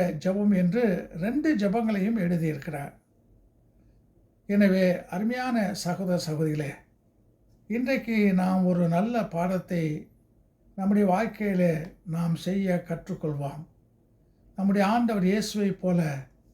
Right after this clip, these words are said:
உணவை உண்பதற்கு முன்னதாக நாம் ஜெபித்துவிட்டு அந்த உணவை உண்போம். அதே போன்று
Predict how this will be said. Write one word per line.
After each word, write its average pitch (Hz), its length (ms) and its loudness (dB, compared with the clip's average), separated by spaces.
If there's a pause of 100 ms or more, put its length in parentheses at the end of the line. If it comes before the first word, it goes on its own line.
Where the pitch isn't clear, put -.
(800)
உணவை 226 540 4
உண்பதற்கு 226 600 2
முன்னதாக 190 540 0 (600)
நாம் 165 540 -2 (1000)
ஜெபித்துவிட்டு 247 800 -4 (320)
அந்த 165 240 -6
உணவை 170 340 -2
உண்போம். 180 480 0 (920)
அதே 196 420 4
போன்று 185 480 0